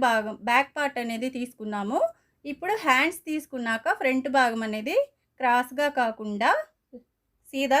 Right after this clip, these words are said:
తీసుకోవాల్సి ఉంటుంది, అంటే స్ట్రైట్గా తీసుకోవాలి. ఇది హ్యాండ్స్ అండి, జాయింట్ అనేది పడుతుంది. ఎందుకంటే అది హ్యాండ్స్ చూడండి, ఇక్కడ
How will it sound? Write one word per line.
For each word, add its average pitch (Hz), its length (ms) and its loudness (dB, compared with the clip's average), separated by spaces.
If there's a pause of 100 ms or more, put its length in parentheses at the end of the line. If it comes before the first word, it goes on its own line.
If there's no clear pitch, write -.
(120)
తీసుకోవాల్సి 226 600 -4
ఉంటుంది, 208 280 -8
అంటే 247 220 -4
స్ట్రైట్గా 240 540 0 (100)
తీసుకోవాలి. 190 540 -6 (640)
ఇది 285 200 -2 (100)
హ్యాండ్స్ 320 420 2
అండి, 302 160 0 (140)
జాయింట్ 269 380 2
అనేది 262 340 -2
పడుతుంది. 220 500 -4
ఎందుకంటే 226 440 -6 (680)
అది 233 240 -2 (280)
హ్యాండ్స్ 247 320 2 (100)
చూడండి, 233 400 -6
ఇక్కడ 208 180 -8